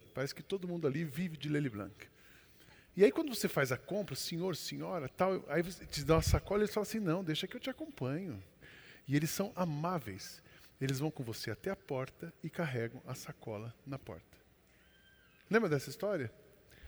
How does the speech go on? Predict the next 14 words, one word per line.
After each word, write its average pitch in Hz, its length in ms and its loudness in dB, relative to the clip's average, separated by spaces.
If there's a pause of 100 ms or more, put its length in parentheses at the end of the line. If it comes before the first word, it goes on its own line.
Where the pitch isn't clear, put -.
(440)
Quando 269 240 8
você 240 240 4
vai 175 220 8
em 196 60 2
hotel 185 340 4
chique, - 560 2
nossa, 170 460 2
é - 20 2
tão 190 200 0
bom 160 200 2
ficar 156 260 2
em 151 60 4
hotel 143 320 2
chique. - 520 -2